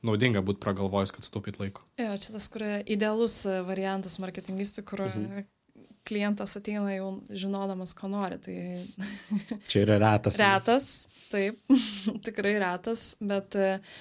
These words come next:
Speaker 2: labai dažnai būna, e, keli dalykai, ko klientai nežino ir, e,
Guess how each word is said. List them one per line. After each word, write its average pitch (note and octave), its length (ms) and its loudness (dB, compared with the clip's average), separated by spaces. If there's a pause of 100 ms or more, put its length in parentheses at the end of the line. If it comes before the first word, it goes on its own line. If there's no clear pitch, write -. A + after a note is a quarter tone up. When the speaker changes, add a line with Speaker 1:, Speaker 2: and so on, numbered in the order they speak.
(340)
Speaker 2:
labai G#3 340 4
dažnai G3+ 580 0
būna, G#3+ 400 -2 (380)
e, G3 400 -4
keli A#3 320 2
dalykai, A3 480 0
ko G3+ 200 -4
klientai G3+ 540 -4
nežino F#3+ 480 -4
ir, G3 220 -2
e, F#3 400 -6